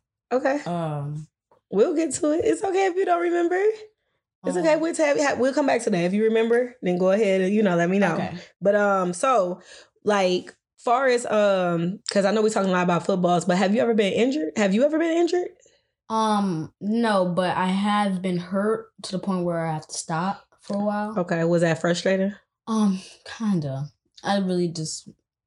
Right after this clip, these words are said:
Speaker 2: it was, like, just recovery.
Speaker 1: Yeah.
Speaker 2: I'm just getting through 'cause I can't, obviously can't keep playing if I'm
Speaker 1: Mm-hmm.
Speaker 2: hurt.
Speaker 1: Mm-hmm.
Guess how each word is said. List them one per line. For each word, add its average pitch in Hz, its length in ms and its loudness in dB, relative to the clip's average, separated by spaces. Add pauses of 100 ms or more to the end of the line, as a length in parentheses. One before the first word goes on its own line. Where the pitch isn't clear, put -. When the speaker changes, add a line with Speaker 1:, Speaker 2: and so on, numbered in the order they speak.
(280)
Speaker 2:
it 185 180 -2
was, 170 220 -4
like, 165 180 -4
just 175 240 -6
recovery. 151 680 -6 (160)
Speaker 1:
Yeah. 170 320 2
Speaker 2:
I'm 160 160 -4
just - 180 -10
getting 165 260 -2
through 156 440 -4
'cause 165 160 -10
I 151 60 -4
can't, 151 300 -6 (280)
obviously 147 300 -6
can't - 260 -12 (100)
keep - 200 -18
playing 139 340 -8
if 131 160 -14
I'm 185 80 -2
Speaker 1:
Mm-hmm. 175 300 0
Speaker 2:
hurt. 143 240 -10 (180)
Speaker 1:
Mm-hmm. 175 340 2